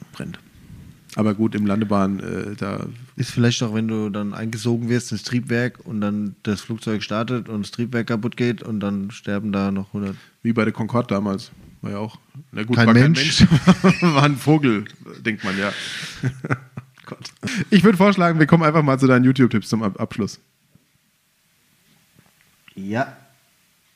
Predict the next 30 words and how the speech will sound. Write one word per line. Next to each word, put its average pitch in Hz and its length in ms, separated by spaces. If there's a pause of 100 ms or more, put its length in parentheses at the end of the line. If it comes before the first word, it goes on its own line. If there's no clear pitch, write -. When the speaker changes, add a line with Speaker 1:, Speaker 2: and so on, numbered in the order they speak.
(460)
Speaker 1:
Jetzt - 320
wäre 120 160
der 117 140
Zeitpunkt, 131 400
wo 117 100
du 117 80
anfängst 123 460
zu 135 80
reden 127 320
und 98 160
nicht - 400 (200)
Speaker 2:
Ja. 131 180 (560)
Speaker 1:
Nikolai, 180 340
was 143 140
machst 180 160
du 175 40
da 135 120
schon 98 160
wieder? 92 200 (960)
Speaker 2:
<laughs> - 80 (880)
Einen 160 240
hast 170 220
du 180 60
ja 123 180
noch. - 180 (1120)
Speaker 1:
Ich - 120
weiß 147 140
es 117 80
nicht 104 160
mehr. 107 180